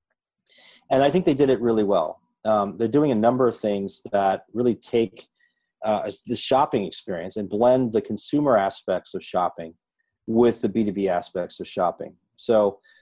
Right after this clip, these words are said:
I say consumer aspects. So number one, you know, they, they're, they're using, uh, site search appropriately. They've deployed site search tools which get the product, customer quickly to the product they're looking for. They're using conventional type navigational elements. Um,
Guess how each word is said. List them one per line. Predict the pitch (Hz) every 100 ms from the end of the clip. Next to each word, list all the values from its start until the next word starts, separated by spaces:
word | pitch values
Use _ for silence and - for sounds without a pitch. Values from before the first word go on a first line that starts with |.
| _ -
I |
say | 139 190
consumer | 160 - 160 131
aspects. | 104 - 92 -
So | - 117 113
number | 127 127
one, | 120 120 117 110 -
you | 113
know, | 110 101
they, | 107 -
they're, | 117 110 -
they're | 113
using, | 120 120 117 104 101 _
uh, | 101
site | 95 - 123 117
search | 113 98 -
appropriately. | - 101 - 80 90
They've | 92
deployed | - - 113 104 98
site | - 123 -
search | 107 95 -
tools | 98 95 92
which | 90
get | - 107
the | 101 -
product, | 107 101 - _ _ _ _ _
customer | 147 - 123
quickly | 101 151 143 120
to | 104
the | 95
product | - 110 107
they're | 101
looking | 90 87 87
for. | - 87 85 - _ - _
They're | 131
using | 139 139 135
conventional | 131 113 127 135 135 120 113 113 _ -
type | 110 110
navigational | 107 101 107 113 - 104
elements. | 95 92 90 90 - - 98
Um, | 98 95 92